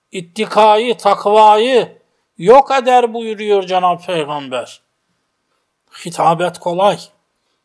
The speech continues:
konuşmak kolay, önce yaşamak. Nice Müslümanları görüyoruz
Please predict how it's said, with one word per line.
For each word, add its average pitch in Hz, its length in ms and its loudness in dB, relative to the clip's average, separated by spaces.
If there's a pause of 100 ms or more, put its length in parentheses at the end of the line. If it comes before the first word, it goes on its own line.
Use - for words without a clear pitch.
(840)
konuşmak 180 640 -6
kolay, 185 400 -2 (1300)
önce 180 340 -4
yaşamak. 170 720 -4 (1000)
Nice 214 380 0
Müslümanları 196 1120 -2 (1120)
görüyoruz 196 720 0